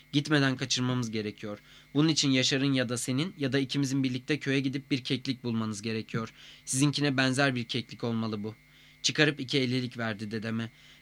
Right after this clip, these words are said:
"Biri yol parası, yiyecek. Biri de alacağınız kekliğin parası. Parasız bulamazsınız. Bunu koyup sizinkini alacağız.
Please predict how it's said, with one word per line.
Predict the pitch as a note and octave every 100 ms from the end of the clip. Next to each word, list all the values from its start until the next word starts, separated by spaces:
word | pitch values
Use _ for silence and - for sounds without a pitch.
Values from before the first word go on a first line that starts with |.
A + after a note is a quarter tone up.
| -
"Biri | D3 E3
yol | D#3+ D3+
parası, | C#3 A#2+ A#2 E3+ F#3 -
yiyecek. | B2 B2+ A2 A2+ - - - -
Biri | D3 C#3+
de |
alacağınız | C3+ C3 C3 C3+ C#3+
kekliğin | C3+ A#2 B2+ A#2+
parası. | A2 G#2+ G#2+ - G#2+ - - - -
Parasız | C#3+ D3 D3 C#3+
bulamazsınız. | C3 C3 A2+ A2 - A2+ - - - -
Bunu | D3 D#3+
koyup | D3+ D3+ D3
sizinkini | B2+ C#3 C3+ C3+
alacağız. | B2+ A2 G#2 A2 -